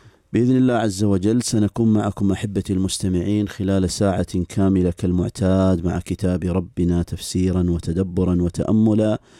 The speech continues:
معتمدين على الله أن يشرح صدورنا لفهم كتابه والعمل بمضمون خطابه.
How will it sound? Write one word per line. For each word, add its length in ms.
معتمدين 640
على 220
الله 420
أن 80
يشرح 420
صدورنا 580
لفهم 340
كتابه 800
والعمل 520
بمضمون 520
خطابه. 600